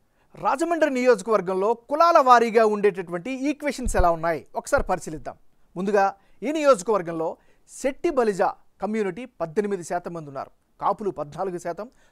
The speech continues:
కుప్పల వెలమ పద్నాలుగు శాతం, ఎస్సీ సామాజిక వర్గం పన్నెండు శాతం నివసిస్తుంటే పద్మశాలులు ఎనిమిది శాతం, బ్రాహ్మణులు ఆరు శాతం,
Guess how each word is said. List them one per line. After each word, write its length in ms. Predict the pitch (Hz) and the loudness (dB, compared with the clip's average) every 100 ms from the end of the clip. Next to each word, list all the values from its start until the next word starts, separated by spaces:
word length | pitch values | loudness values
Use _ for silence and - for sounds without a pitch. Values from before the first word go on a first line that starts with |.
| _ | _
కుప్పల 320 | 240 240 349 311 | -6 -2 2 2
వెలమ 340 | 220 185 156 - | 2 0 -2 -8
పద్నాలుగు 380 | 143 165 196 175 | -8 -4 -2 -4
శాతం, 300 | 190 175 226 - - - - | -4 -6 -8 -16 -20 -20 -10
ఎస్సీ 300 | 165 - 311 | -8 -4 -2
సామాజిక 460 | 269 240 220 196 185 | 2 2 2 -4 -6
వర్గం 260 | 175 165 | -8 -10
పన్నెండు 340 | 143 147 190 190 | -12 -10 -10 -6
శాతం 320 | 175 170 165 | -6 -6 -10
నివసిస్తుంటే 600 | 160 160 - 175 240 285 _ _ - | -14 -14 -16 -12 -12 -12 _ _ -10
పద్మశాలులు 580 | 156 180 170 170 165 156 | -6 -6 -2 -2 -2 -6
ఎనిమిది 360 | 131 170 208 | -10 -8 -6
శాతం, 340 | 175 202 269 294 _ _ 135 | -2 -2 -4 -12 _ _ -14
బ్రాహ్మణులు 540 | 127 185 277 269 208 - | -2 -2 0 -2 -4 -4
ఆరు 180 | 131 196 | -4 -4
శాతం, 420 | 190 185 190 170 | -4 -6 -8 -14